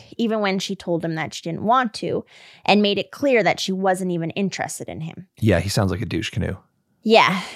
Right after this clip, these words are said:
Speaker 1: and he seemed to be somewhat stalking Annie.
Speaker 2: Oh.
Speaker 1: Because she would run into him around town, including the swimming hall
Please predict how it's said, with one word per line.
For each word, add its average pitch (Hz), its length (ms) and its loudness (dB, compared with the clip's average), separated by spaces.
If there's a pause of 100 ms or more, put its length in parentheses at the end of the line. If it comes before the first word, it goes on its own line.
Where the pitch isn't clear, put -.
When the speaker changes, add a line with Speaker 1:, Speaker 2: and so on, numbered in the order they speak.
(220)
Speaker 1:
and 359 380 4
he 294 140 2
seemed 196 440 0 (340)
to 226 100 0
be 202 140 2
somewhat 214 520 0
stalking - 960 0 (240)
Annie. 151 220 4
Speaker 2:
Oh. 117 400 4 (200)
Speaker 1:
Because 226 280 2
she 254 140 0
would 202 220 2
run 233 280 4
into 247 380 0
him 156 260 -2
around 175 420 -4
town, 185 360 -2 (380)
including 208 680 2
the 180 80 -2
swimming 302 380 0
hall 185 400 2